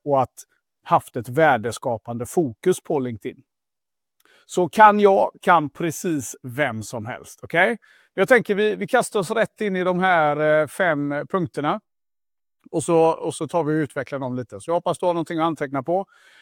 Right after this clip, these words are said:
Eh, så tar vi och sätter fart i det här då, då. Nummer ett, min vän. LinkedIn är inte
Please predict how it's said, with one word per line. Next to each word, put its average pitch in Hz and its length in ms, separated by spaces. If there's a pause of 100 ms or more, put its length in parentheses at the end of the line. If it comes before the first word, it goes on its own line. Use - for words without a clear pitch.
(140)
Eh, 147 380 (100)
så 160 220
tar 160 200
vi 143 120
och 143 240
sätter - 320
fart 175 480
i 170 40
det 160 100
här 165 160
då, 147 140
då. 113 180
Nummer 214 380
ett, 214 360
min 170 180
vän. 131 220
LinkedIn 202 580
är 202 260
inte 170 720